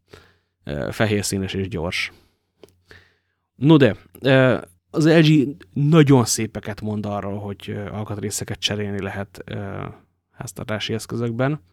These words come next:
Már majdnem elsírtam magamat, úgy itattam fel, ö, Pampers pelenkával a vérző szívem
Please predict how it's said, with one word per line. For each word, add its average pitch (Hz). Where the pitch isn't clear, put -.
Már 143
majdnem 110
elsírtam 104
magamat, 120
úgy 113
itattam 107
fel, 104
ö, 104
Pampers 107
pelenkával 104
a 98
vérző 107
szívem 107